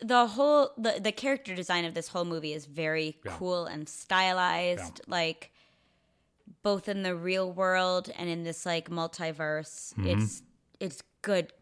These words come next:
Speaker 1: It's just interesting to watch.
Speaker 2: Yeah. Um, Doc Ock, I feel like, is just kind of after science.
Speaker 1: Mm-hmm.
Speaker 2: Uh, and, like, that's kinda it.
Speaker 1: Yeah.
Speaker 2: Uh, the Prowler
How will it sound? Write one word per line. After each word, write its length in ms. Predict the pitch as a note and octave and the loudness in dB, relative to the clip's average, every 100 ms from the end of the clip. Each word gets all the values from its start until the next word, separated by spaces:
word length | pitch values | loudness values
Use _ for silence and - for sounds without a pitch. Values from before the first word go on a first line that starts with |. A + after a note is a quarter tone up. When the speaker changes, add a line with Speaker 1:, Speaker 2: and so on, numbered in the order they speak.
| _ _ _ - | _ _ _ -6
Speaker 1:
It's 240 | G#3+ - - | -4 -2 -2
just 280 | G#3 - - | -4 -4 -4
interesting 500 | G#3+ - G#3+ G#3 F3+ | -4 -4 -8 -8 -6
to 80 | D#3 | -6
watch. 600 | D3+ C#3 - - - - | -6 -8 -10 -12 -14 -10
Speaker 2:
Yeah. 220 | G2+ F2+ F2 _ _ _ - _ _ _ | -10 -10 -14 _ _ _ -20 _ _ _
Um, 400 | A#2 G#2+ G#2 A#2 - | 0 2 2 -2 2
Doc 280 | D3+ F3 D#3 | 4 6 6
Ock, 400 | C3 B2 - - _ _ _ _ _ - | 6 6 0 -20 _ _ _ _ _ -2
I 100 | C#3 | 0
feel 220 | - B2+ A2+ | 2 2 2
like, 180 | G#2 | 0
is 180 | - G2 | -4 -6
just 200 | A2+ G2 | -6 -6
kind 200 | - G2+ | -4 -4
of 100 | F#2+ | -4
after 760 | B2 G#2 - - G#2+ G2 F2+ - - | -4 -4 -4 -4 -2 0 -2 -8 -12
science. 640 | - E2 E2 - E2 - - _ _ _ _ _ G#3 | -8 -8 -10 -18 -16 -16 -16 _ _ _ _ _ -6
Speaker 1:
Mm-hmm. 720 | G#3+ G3+ F#3 F3 _ - B2+ | -4 -4 -6 -12 _ -14 -8
Speaker 2:
Uh, 260 | G2 F#2 G#2 | -4 -4 -4
and, 200 | A2 G2+ | -2 0
like, 380 | G2 F#2 - - _ _ _ _ _ _ _ _ - | 0 -2 -8 -20 _ _ _ _ _ _ _ _ -6
that's 160 | A#2 - | -6 -6
kinda 420 | - - G#2+ F#2 | -12 -8 -6 -6
it. 400 | F#2 - - - | -12 -20 -18 -10
Speaker 1:
Yeah. 260 | E3+ D3 D#3 - - | -6 -4 -6 -12 -14
Speaker 2:
Uh, 200 | G2+ F#2 | -8 -6
the 120 | F#2 G#2 | -8 -8
Prowler 800 | - C3+ C3+ C3+ C3 B2+ B2+ | 0 2 4 2 2 2 0